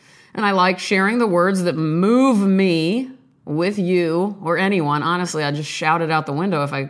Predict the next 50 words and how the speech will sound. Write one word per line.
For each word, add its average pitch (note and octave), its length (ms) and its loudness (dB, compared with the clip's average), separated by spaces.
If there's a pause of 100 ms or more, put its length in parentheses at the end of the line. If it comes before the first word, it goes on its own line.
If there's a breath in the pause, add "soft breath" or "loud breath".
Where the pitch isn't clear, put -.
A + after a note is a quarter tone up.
if D3 160 -8
I C#3 280 -4
thought C#3+ 560 -6
my D3 180 -6
neighbors D#3 380 -2
would C3+ 80 -4
be C#3 100 -2
okay C#3 180 -4
with C3+ 100 -8
that. D3+ 200 -6 (460 loud breath)
Um, F#3 440 0 (200)
and B3+ 280 -2
that D#4 180 4
is D#4 160 0
in C#4+ 120 0
hopes C#4 340 2
that C#4 140 0
it C4+ 100 2
will C4 140 0
trigger C#4 440 0
something A3 440 0
in D3+ 160 0
you, C#3+ 300 -4
either G3+ 380 2
to G3+ 140 -6
just F#3 240 -2
read F#3 460 0
the F3 80 2
damn D#3 320 0
thing, D#3 380 -2
buy F#3 180 4
the A#3 100 0
book, D3+ 320 -2
or G3 120 0
better G3 340 2
yet, A#3+ 400 2 (720 loud breath)
uh, F#3+ 300 4
that G#3+ 160 2
it G#3+ 100 0
will A3+ 220 0
serve A#3 320 0
as A3 100 0
some A3+ 280 0
sort A3 280 0
of F#3+ 120 0
jab E3 680 0
to F#3+ 240 0
instigate G3 720 -2
something. C#3+ 560 -4
Some, F3 580 -4